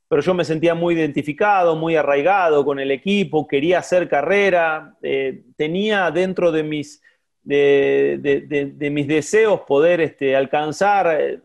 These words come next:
seguir ascendiendo en ese top ten que decías antes, de poder consagrarme en algún momento como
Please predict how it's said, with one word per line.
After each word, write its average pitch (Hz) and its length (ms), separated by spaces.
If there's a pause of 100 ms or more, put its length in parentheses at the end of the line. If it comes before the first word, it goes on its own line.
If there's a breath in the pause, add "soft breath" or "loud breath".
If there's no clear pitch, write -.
(100)
seguir 180 300
ascendiendo 180 840
en 170 80
ese 165 160
top 175 260
ten 196 200
que 170 100
decías 165 400
antes, 202 300
de 156 80
poder 170 400 (240)
consagrarme 170 640
en 160 60
algún 160 180
momento 180 360
como 151 300